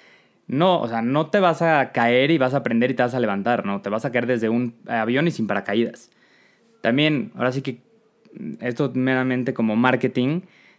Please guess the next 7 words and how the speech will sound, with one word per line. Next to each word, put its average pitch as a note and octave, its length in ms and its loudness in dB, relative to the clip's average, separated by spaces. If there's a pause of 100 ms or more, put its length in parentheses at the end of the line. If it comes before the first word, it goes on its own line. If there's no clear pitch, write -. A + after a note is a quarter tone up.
(160)
tienes C#3 340 2
que C#3 80 0
tener A2+ 260 0
tus C3 160 -2
riesgos A#2 680 0 (440)
de A#2 460 0 (880)
qué, - 480 -2